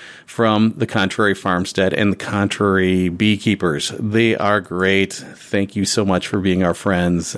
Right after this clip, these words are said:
And Greg for stopping by, a few times out here. It's been so nice to connect and, and talk to him in person. He's kinda my hillbilly guru. So love,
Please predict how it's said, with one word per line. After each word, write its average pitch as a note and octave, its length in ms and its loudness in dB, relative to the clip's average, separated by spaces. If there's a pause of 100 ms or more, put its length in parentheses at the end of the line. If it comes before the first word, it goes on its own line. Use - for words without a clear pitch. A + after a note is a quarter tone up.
And E2+ 400 -2
Greg G2 240 0
for F#2+ 160 -8
stopping G2 400 -2
by, F#2+ 420 0 (240)
a - 20 -20
few A2 200 -2
times G2+ 420 0
out F#2+ 180 0
here. F#2+ 300 2
It's D#2+ 140 -2
been G2 240 0
so A2 280 2
nice G2 240 0
to - 100 -6
connect E2 500 -6
and, F#2+ 300 0 (100)
and F#2 180 0
talk F#2 320 -4
to G2 80 -4
him G2 120 2
in F2 120 -2
person. G2 460 0 (640)
He's - 140 -10
kinda G2+ 220 0
my F#2+ 220 0
hillbilly B2 640 2
guru. B2+ 640 4
So G2 400 2
love, G#2 520 -2